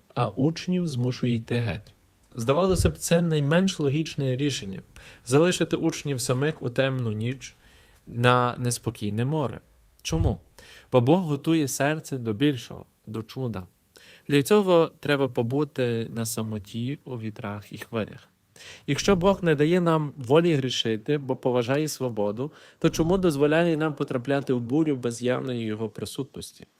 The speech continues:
Тому що його мовчання не відсутність.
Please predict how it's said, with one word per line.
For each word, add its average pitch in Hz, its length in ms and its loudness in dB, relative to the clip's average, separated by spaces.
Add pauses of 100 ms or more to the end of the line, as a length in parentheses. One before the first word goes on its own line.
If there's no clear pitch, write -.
(360)
Тому 202 200 0
що 190 160 2
його 180 200 6
мовчання 165 540 2
не 120 120 -2
відсутність. 110 800 -8